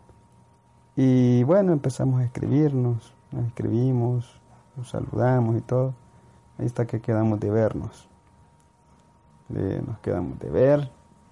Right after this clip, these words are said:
Y bueno, eh, recuerdo que ese, ese día, ah, pedí permiso en el trabajo, porque habíamos quedado de vernos como a eso de la una treinta de la tarde.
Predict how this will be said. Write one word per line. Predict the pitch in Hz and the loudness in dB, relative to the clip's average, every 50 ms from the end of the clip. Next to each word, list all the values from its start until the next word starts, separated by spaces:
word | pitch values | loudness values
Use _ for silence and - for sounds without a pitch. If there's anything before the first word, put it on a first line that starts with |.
| - _ _ _ _ _ _ _ _ _ _ _ _ _ _ _ _ - - - - - | -20 _ _ _ _ _ _ _ _ _ _ _ _ _ _ _ _ -20 -20 -20 -16 -8
Y | - 107 104 101 98 98 98 98 98 - - - - - - 117 - - - | -4 -4 -2 -2 -2 -2 -2 -4 -4 -6 -6 -8 -10 -12 -14 -16 -18 -12 -6
bueno, | 101 107 120 127 113 104 - - - - - | -2 0 0 0 0 -2 -6 -12 -20 -18 -10
eh, | - 113 101 98 95 92 - 73 78 165 170 - - - | -6 -4 -4 -2 -2 -4 -6 -8 -10 -14 -16 -18 -18 -14
recuerdo | - 120 110 110 - 107 104 101 98 104 104 | -8 -8 -6 -4 -2 -2 0 0 0 -2 -2
que | - 110 107 104 104 | 0 2 2 2 2
ese, | 107 107 - 113 104 101 110 | 0 0 0 -2 -2 0 -2
ese | 107 - - 107 104 | -4 -4 -2 -2 0
día, | 104 110 113 113 113 107 104 - | 2 2 2 2 2 2 0 0
ah, | - 107 110 107 101 107 110 | -2 -2 -2 -2 -2 -4 -4
pedí | - 101 104 104 | -4 -2 -2 -2
permiso | - - 101 101 104 113 123 120 | -2 -2 -2 -2 0 -2 -2 -2
en | 113 107 | -2 -2
el | 104 101 104 | -4 -4 -4
trabajo, | - 107 101 101 107 127 143 147 139 147 143 135 - _ _ _ _ _ _ _ _ _ _ _ - - - - - | -4 -2 0 0 0 0 0 -2 -4 -4 -6 -8 -10 _ _ _ _ _ _ _ _ _ _ _ -20 -20 -20 -14 -12
porque | - 107 - - | -10 -8 -4 -2
habíamos | 104 104 104 104 104 107 | -2 0 0 0 -2 -4
quedado | - - 107 104 101 | -2 -2 0 0 2
de | 101 101 | 2 0
vernos | 101 104 104 107 104 104 - | 0 0 0 0 -2 -2 -4
como | - - 104 104 101 101 | -6 -6 -4 -2 -2 0
a | 101 | -2
eso | 101 - - - | -2 -4 -4 -2
de | 104 101 98 | 0 0 0
la | 95 92 95 | 0 0 0
una | 98 104 107 104 101 101 | 0 0 0 0 -2 -2
treinta | - 104 104 110 113 113 - | -2 -2 -2 0 -2 -2 -2
de | 101 98 | -2 -2
la | 98 95 92 | -2 -2 -4
tarde. | - - 113 113 123 117 113 | -4 -2 -2 -2 -2 -4 -8